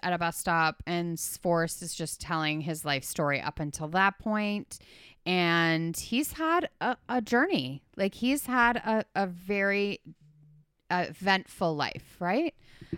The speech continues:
Um, so he, he wore leg braces, and his,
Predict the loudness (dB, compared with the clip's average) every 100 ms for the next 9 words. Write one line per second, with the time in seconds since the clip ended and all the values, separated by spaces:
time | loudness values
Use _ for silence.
0 | 0 4 6 6 6 4 0 2 6 8
1 | 8 4 0 -2 -2 -4 _ _ -8 -2
2 | 2 2 2 4 4 4 4 2 2 2
3 | 2 0 0 0 -2 -2 -2 -2 -8